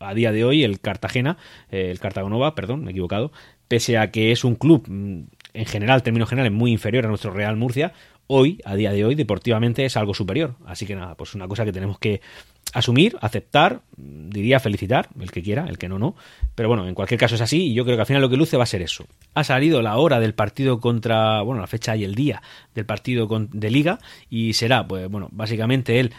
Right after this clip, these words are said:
domingo de esa semana y será el domingo ocho concretamente y será a las seis de la tarde. En cuanto al tema clasificatorio, pues bueno, evidentemente nos han dado un golpe en Liga, nos ha dado un golpe el Villarrubia, que tiene tela, que hasta este,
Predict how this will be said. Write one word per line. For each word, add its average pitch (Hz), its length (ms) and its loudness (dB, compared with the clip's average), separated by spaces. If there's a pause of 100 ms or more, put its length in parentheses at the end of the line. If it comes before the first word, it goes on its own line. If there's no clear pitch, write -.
(120)
domingo 123 520 2
de 110 180 2
esa 110 180 0
semana 165 480 2
y 113 80 -4
será 127 440 0
el 104 140 -6
domingo 107 300 0
ocho 143 240 0
concretamente 120 520 -2
y 151 80 0
será 127 240 2
a 143 40 4
las 110 140 0
seis 131 140 2
de 120 120 0
la 101 100 -4
tarde. 101 360 -4 (460)
En 135 100 2
cuanto 131 200 4
al 123 60 4
tema 160 200 6
clasificatorio, 156 720 2
pues 110 140 -2
bueno, 117 160 0
evidentemente 117 640 0 (280)
nos 107 260 -2
han 120 260 4
dado 120 180 4
un 113 120 0
golpe 117 240 2
en 117 80 2
Liga, 160 340 2
nos 95 340 -8
ha 113 60 0
dado 107 160 0
un 107 80 0
golpe 117 240 0
el 104 80 0
Villarrubia, 117 560 0
que 85 140 -8
tiene 101 260 -4
tela, 131 320 0 (340)
que 110 100 -2
hasta 107 200 0
este, 113 400 0